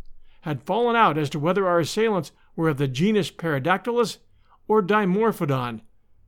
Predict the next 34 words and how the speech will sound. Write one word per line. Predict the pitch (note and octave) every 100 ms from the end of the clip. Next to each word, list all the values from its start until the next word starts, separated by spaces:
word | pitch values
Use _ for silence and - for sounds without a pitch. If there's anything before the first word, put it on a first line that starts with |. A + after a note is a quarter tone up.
| _ _ _ _ -
and | A2
high | F3 B3+
words | B3 C4 F3+ C#3+
had | C#3+
ensued. | C#3+ - A#3 A3 G#2 - _ _ _ _ _ _ _ _ _ _
To | D#3+
avoid | C#3 D3+ A#3 G3
their | G#3
wrangling, | D#3+ A3 G#3+ D#3+ E3+ D3 - - - - -
I | D#3
moved | E3 A#3 A#3 C#3
some | A#3+ F#3
little | G#3 A#3+
way | G3 G#3+
apart, | C#3+ E3 E3+ - _ _ _ _
and | D#3+
was | D#3
seated | - B3+ G3+ D3+
smoking | - A3+ A3+ F3+
upon | D3+ E3 E3+
the |
trunk | C#3+ G#3 G3+
of | D#3+
a | C3+
fallen | F3+ A3 G#3
tree, | - A3+ G#3+ A#2+ - _ _ _ _ _ _ _
when | D#3 E3+
Lord | F#3+ G#3+ D3+
John | F#3 A3+ E3+
strolled | - - A3 G#3+ G3+
over | G3+ D#3
in | D3
my | D#3
direction. | C3+ E3 F3 B2